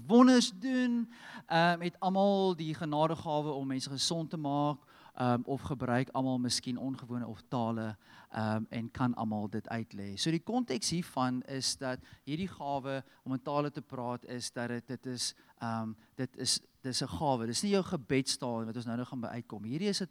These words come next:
taal wat die Here, dit is 'n, 'n gawe wat die Here vir jou gee. So daar's 'n verskil tussen 'n public, soos wat die apostels is. Jy is nie 'n apostel in jou binnekamer en nie hier nie,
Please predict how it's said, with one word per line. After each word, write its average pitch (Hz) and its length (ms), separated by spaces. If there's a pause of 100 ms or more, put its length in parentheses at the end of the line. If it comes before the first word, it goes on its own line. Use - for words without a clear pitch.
taal 156 400 (320)
wat 127 140
die 120 80
Here, 131 220
dit 135 200
is 135 140
'n, 117 80 (100)
'n 120 80
gawe 151 440
wat 131 100
die 120 100
Here 117 160
vir 127 180
jou - 20
gee. 113 240
So 135 140
daar's 135 180
'n 175 40
verskil 240 460
tussen 185 360 (240)
'n - 100 (120)
public, 220 480
soos 170 160
wat 175 100
die 170 80
apostels 170 640
is. 156 340
Jy 151 100
is 160 100
nie 214 100
'n 185 120
apostel 180 360
in 151 60
jou 143 80
binnekamer 147 600
en 123 100
nie 147 240
hier 147 100
nie, 156 180